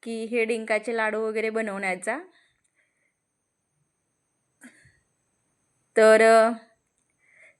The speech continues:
सगळे जे लाडू आहेत ते मी असे डब्यामध्ये भरून ठेवतीये.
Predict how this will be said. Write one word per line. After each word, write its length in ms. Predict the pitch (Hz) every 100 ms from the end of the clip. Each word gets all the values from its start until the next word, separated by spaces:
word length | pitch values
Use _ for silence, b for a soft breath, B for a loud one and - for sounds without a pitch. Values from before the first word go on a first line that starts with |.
| -
सगळे 240 | 247 254
जे 140 | 262 285
लाडू 280 | 247 233
आहेत 480 | 254 254 226 220 220 226 _
ते 120 | 240
मी 160 | 247 247
असे 440 | 233 240 247 240
डब्यामध्ये 500 | 226 214 220 220 214
भरून 340 | 240 247 226 226
ठेवतीये. 560 | 233 208 190 208 254